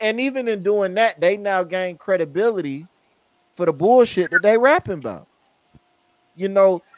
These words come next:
if people that are living in that environment view you as a credible source, people that don't live in that environment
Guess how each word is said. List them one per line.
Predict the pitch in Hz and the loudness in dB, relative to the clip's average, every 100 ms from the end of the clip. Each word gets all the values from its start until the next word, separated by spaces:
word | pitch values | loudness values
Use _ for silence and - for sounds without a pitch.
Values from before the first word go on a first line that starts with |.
| - _ | -16 _
if | 196 196 - - | 0 2 0 -6
people | 262 269 262 | -6 -4 -2
that | 233 220 | 2 2
are | 202 | 2
living | 190 220 226 226 | 2 0 0 -4
in | 202 196 | -10 -6
that | 202 196 | -4 -4
environment | 185 175 190 233 220 185 175 156 | -4 -2 -2 -2 -4 -6 -10 -10
view | 156 208 220 | -12 -12 -10
you | 196 220 214 | -8 -6 -4
as | 180 | -4
a | 160 | -8
credible | - 214 202 170 165 | -6 -4 -4 -6 -12
source, | - 233 247 202 156 - - _ _ _ | -8 -2 0 0 0 -2 -2 _ _ _
people | - 233 214 | -8 -6 0
that | 214 180 147 | 0 0 0
don't | 185 254 302 | 2 2 0
live | 214 196 185 | -4 -6 -4
in | |
that | 190 185 | -4 -4
environment | 180 170 185 190 185 196 | -4 -2 0 0 -2 -8